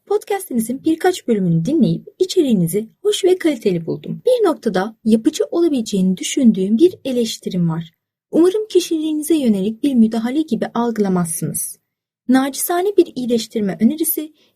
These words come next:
dikkate almak size kalmış." Şimdi burada duruyorum. Girişin nezaketine ve yapıcılığına bakar mısınız? Dinlediği ve beğendiği bir içeriğin gelişmesini destekleyen bir yaklaşım. Sonra tek tek spesifik bir şekilde örnek vererek devam etmiş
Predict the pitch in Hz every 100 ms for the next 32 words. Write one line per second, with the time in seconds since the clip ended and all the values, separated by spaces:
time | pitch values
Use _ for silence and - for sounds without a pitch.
0 | - 392 392 294 247 247 226 240 - -
1 | 226 202 170 190 - - - - - 440
2 | 427 427 480 359 302 294 175 170 - _
3 | _ 233 233 370 - 254 262 254 214 254
4 | 339 370 370 220 202 196 208 262 - 294
5 | 262 220 175 175 302 392 285 - 165 160
6 | - _ _ _ _ 214 294 349 381 453
7 | 403 233 226 233 254 254 330 330 302 -
8 | 320 - 226 185 220 - 214 226 - 247
9 | 233 320 320 240 226 240 226 233 254 277
10 | 240 180 170 165 165 - - _ _ _
11 | - 381 415 262 - _ - - 480 -
12 | 208 202 _ - - 254 294 359 427 -
13 | 226 190 175 170 170 208 226 370 - 196
14 | 165 285 - 220 240 285 214 165 185 220